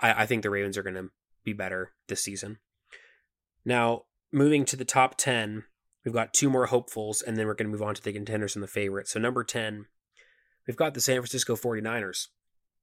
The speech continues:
And we saw what the forty-niners could do in the playoffs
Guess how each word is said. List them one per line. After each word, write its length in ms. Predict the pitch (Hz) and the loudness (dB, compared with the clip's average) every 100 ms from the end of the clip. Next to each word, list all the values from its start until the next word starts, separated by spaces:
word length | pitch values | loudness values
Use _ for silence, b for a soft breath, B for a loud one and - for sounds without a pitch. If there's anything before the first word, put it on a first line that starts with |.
| _ _ _ b b b b | _ _ _ b b b b
And 520 | 120 113 110 107 104 - _ _ _ _ _ _ _ _ _ _ _ _ _ _ _ _ - | -4 -2 -2 -6 -8 -12 _ _ _ _ _ _ _ _ _ _ _ _ _ _ _ _ -4
we 160 | 135 | -2
saw 300 | 139 147 143 | 0 0 0
what 140 | 123 117 | 0 -4
the 60 | |
forty-niners 560 | - 123 120 110 110 - | -2 -2 0 0 -2 -4
could 160 | 107 | -6
do 380 | 113 117 107 107 - | -6 -4 -2 -6 -6
in 60 | 107 | -6
the 100 | 101 | -4
playoffs 640 | 120 107 98 98 - | -4 -4 -4 -4 -4